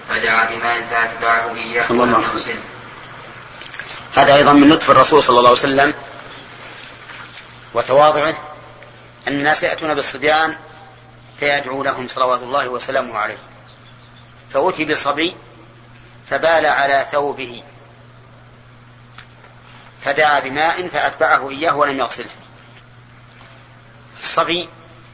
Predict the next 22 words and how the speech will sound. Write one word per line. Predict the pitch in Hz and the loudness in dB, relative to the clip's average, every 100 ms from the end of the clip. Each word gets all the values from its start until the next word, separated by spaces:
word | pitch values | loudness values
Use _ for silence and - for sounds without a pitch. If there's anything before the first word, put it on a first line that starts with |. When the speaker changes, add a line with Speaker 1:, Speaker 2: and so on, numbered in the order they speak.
| - - - - | -20 -20 -16 -2
Speaker 2:
بال | 180 165 147 139 - - | 0 2 0 -4 -8 -6
على | 135 131 | -4 -2
ثوبه | 139 139 165 | -4 -6 -4
وهو | 160 160 | -4 -2
معذور | 165 156 185 - - - - - - - - - - | -2 -2 -4 -6 -16 -20 -20 -20 -20 -20 -20 -20 -6
لأنه | 123 165 170 | -2 0 0
صبي | 165 165 107 131 | 0 -4 -6 -4
ما | 165 | 0
عقل، | 131 - 131 - - - - - - - - - - - - - | 0 0 -6 -16 -20 -20 -20 -20 -20 -20 -20 -20 -20 -20 -20 -2
ولم | 143 160 156 | 2 2 0
يدعو | 143 123 | -4 -4
الرسول | 131 127 143 127 | -4 -4 -6 -8
صلى | 123 120 | -6 -6
الله | 123 | -4
عليه | 120 | -6
وسلم | 123 120 | -8 -8
عليه، | 117 131 120 - - - - - - - - - - - - - - - - - - - | -6 -6 -8 -14 -20 -20 -20 -20 -20 -20 -20 -20 -20 -20 -20 -20 -20 -20 -20 -20 -20 -10
ولم | 127 156 160 | -2 0 0
يقل: | 151 147 | -2 -2
"الله | 139 139 131 | 0 -2 -2
نجسك، | 131 - 151 - | -8 -8 -8 -8
نجستنا"، | 127 120 143 - 120 | -10 -6 -6 -6 -12